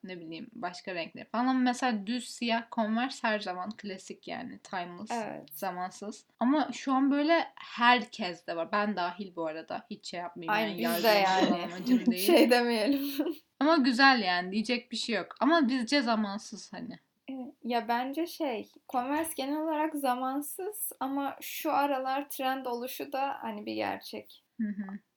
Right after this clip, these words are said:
Speaker 2: Ama
Speaker 1: Evet.
Speaker 2: yıllar sonra da giyilecek mi? Bence giyilecek.
Speaker 1: Evet ama bir şeyler böyle trend olduğunda bir süreden sonra sıkıyor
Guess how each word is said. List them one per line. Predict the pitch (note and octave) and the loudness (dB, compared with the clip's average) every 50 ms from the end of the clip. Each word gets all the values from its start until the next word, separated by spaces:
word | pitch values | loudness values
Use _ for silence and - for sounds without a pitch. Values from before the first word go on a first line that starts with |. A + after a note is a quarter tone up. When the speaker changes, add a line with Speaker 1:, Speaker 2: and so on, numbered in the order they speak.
| _ - | _ -6
Speaker 2:
Ama | A#3+ B3+ C4 C4+ C4+ | -4 0 0 0 0
Speaker 1:
Evet. | B3+ B3 | 0 -2
Speaker 2:
yıllar | B3+ B3+ B3+ B3+ B3+ C4 C4 | -4 2 4 6 6 6 4
sonra | - - B3 B3 B3 B3 B3 | 0 -2 0 0 0 0 0
da | A#3+ A#3+ | -2 -4
giyilecek | A3+ G#3+ A3 A#3 A#3+ A#3+ A#3 A#3 A#3 C4 A#3+ A#3+ - | -4 -6 -6 -4 -4 -2 -4 -2 -2 -2 -2 -2 -6
mi? | B3+ C4+ C4 | -8 -4 0
Bence | A#3+ G#3 G3+ G3+ G3+ A3 A3+ | 0 0 0 0 -4 -6 -6
giyilecek. | A3 G#3+ G3+ F#3+ F#3 F#3 - G3 - - - - - - _ _ _ _ | -6 -8 -8 -8 -10 -12 -12 -14 -14 -14 -16 -20 -20 -20 _ _ _ _
Speaker 1:
Evet | G#3+ G#3 G3+ F#3+ G3 G3 - _ | -2 -2 -2 -2 -4 -8 -10 _
ama | - A#3 B3 C#4+ D#4 - - - - _ _ _ _ | -2 0 2 2 2 0 -2 -8 -14 _ _ _ _
bir | A3+ A3 | -4 -4
şeyler | - C#4 C#4 C#4 C#4+ D4+ D4+ C#4 C4 | 0 0 2 2 4 4 2 2 0
böyle | C#4 C#4 | -2 -4
trend | - - - A#3+ A#3+ B3 B3 A#3+ | -4 0 2 2 4 4 2 2
olduğunda | C4 C4 B3+ A#3+ A3+ B3+ B3+ B3+ C4 A#3 - | 0 0 -2 -2 -2 0 0 0 0 0 -4
bir | - | -6
süreden | - A#3 A3 A3 A#3 A#3+ | -6 -4 -2 0 0 -2
sonra | A#3+ - B3 A#3+ B3 | -2 -2 -2 -2 -2
sıkıyor | - - - - - A3 G#3 G#3+ | -2 -6 -12 -10 -6 -4 -4 -4